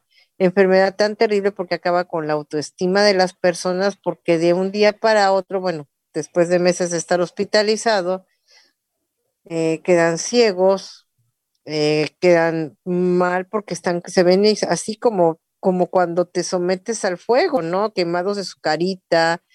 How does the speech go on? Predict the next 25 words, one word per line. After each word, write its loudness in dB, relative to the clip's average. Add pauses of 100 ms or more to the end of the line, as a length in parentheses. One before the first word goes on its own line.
(220)
de -4
su, -6
de 4
su -8
cuerpo. 4 (420)
Imagínate 0
comer 2
para 2
mantener -2 (100)
la, 0
la, -4
el -4
esófago 0
y 0
todo, 4
todo -2
lo -2
que -2
es -8
el -2
aparato -4
digestivo -4 (460)
con 2
esas -2
quemaduras -2